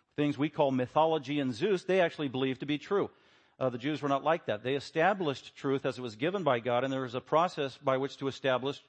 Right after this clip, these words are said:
truth. And one of the reigning principles in a Jewish mind to establish truth, whether it was legal truth or spiritual truth,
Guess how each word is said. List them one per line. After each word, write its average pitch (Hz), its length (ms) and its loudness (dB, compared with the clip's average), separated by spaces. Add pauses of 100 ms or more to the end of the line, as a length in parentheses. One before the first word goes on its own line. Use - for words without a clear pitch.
truth. 170 320 0
And 123 100 -4
one 127 120 0
of 123 40 0
the 117 80 -8
reigning 135 300 -2
principles 151 560 -4
in 151 100 -4
a 127 60 -4
Jewish 139 400 -4
mind 151 420 0 (240)
to 214 100 -2
establish 156 520 2
truth, 170 320 -2 (640)
whether 147 120 2
it 139 40 -4
was 120 140 -4
legal 160 300 0
truth 175 360 0
or 135 40 -6
spiritual 160 460 -2
truth, 180 340 -2